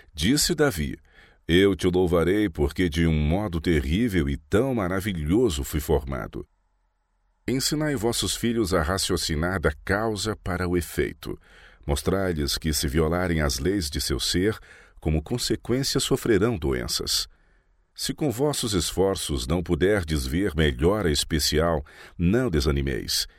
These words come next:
Instruí pacientemente, mandamento sobre mandamento, regra sobre regra, um pouco aqui, um pouco ali. Prossegui até alcançar a vitória.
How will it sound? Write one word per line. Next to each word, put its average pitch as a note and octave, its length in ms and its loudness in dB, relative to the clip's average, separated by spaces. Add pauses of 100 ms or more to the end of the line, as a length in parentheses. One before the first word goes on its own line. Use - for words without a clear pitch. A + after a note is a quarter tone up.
(220)
Instruí F#2+ 600 0
pacientemente, G2 1500 -2 (300)
mandamento F#2 800 2
sobre G2+ 260 0
mandamento, G2+ 680 -4
regra A#2+ 560 0
sobre A2 280 0
regra, D2+ 480 0 (280)
um C#3 120 -4
pouco A2+ 340 0
aqui, A#2+ 380 -4 (300)
um D#3+ 120 -4
pouco D#2 360 -2
ali. C2+ 320 -4 (720)
Prossegui E2 640 0
até F#2 360 2
alcançar G2+ 800 -2
a D2+ 40 2
vitória. A1+ 600 -4